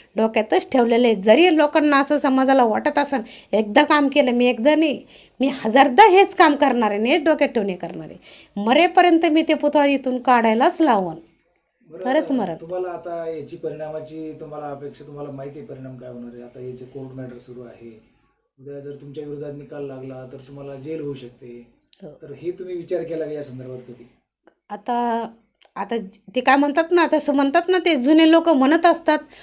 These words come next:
Speaker 1: "उकळ्यात तर मुंडकं घातलं तर मुसळला काय घाबरायचंय?" तर मग आता आपण घाबरणार नाही ना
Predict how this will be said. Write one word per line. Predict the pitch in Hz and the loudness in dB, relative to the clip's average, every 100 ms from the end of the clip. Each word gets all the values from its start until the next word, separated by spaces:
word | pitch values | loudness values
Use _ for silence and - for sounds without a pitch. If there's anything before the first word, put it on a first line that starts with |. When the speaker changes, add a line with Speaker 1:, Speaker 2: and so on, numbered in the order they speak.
| - - | -4 0
Speaker 1:
"उकळ्यात | 294 339 339 339 | 4 6 4 4
तर | 330 | 4
मुंडकं | 285 320 330 349 277 | 8 8 8 6 6
घातलं | 262 311 320 330 | 4 4 4 4
तर | |
मुसळला | 262 285 - 359 359 | 2 2 6 6 8
काय | 349 339 | 6 6
घाबरायचंय?" | 311 285 285 254 - 170 - - - - | 6 4 4 2 0 -4 -8 -20 -20 -6
तर | 226 | -2
मग | 247 | 0
आता | 240 247 | 0 2
आपण | 247 285 269 | 2 0 -2
घाबरणार | 175 214 254 269 262 247 | -2 2 2 2 0 -2
नाही | 247 | -4
ना | 233 | -6